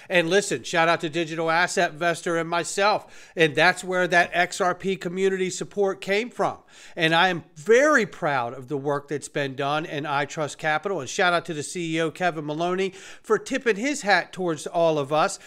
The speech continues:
And they always remember where they've come from. That's a beautiful thing. You know, no matter how big they've gotten. And by the way,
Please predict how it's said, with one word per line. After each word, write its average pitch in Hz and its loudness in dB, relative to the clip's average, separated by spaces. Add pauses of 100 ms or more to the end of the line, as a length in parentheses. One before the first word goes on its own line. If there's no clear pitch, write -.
(160)
And 226 0
they 247 2
always 269 0
remember 214 0
where 175 0
they've 160 -2
come 165 -4
from. 131 -6
That's 247 -4
a 220 -6
beautiful 196 -4
thing. 160 -4
You 170 -2
know, 160 -4
no 165 -4
matter 185 2
how 202 0
big 214 -4
they've 214 2
gotten. 202 2
And 123 -6
by 175 4
the 180 -2
way, 175 2